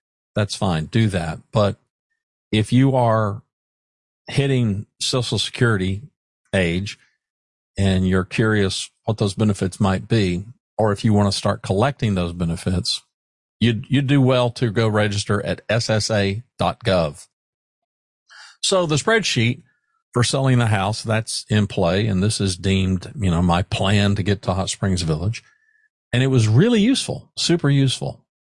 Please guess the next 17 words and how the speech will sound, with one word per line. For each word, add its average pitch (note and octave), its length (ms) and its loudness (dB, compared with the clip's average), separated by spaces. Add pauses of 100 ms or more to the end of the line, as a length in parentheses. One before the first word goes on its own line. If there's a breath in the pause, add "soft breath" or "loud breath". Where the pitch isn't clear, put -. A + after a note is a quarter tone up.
because G#2+ 320 0
we A#2 180 4
were A2+ 180 0
targeting C3 760 0
the G#2 100 0
net G#2+ 380 0
proceeds F#2 580 -2
from G2+ 180 0
the F#2 60 2
sale, F2+ 520 -2
and F#2+ 260 0
we G2 140 2
were G#2 180 0
going F#2 300 -2
to A2 80 -2
compute, - 420 -2
okay, G2 380 -2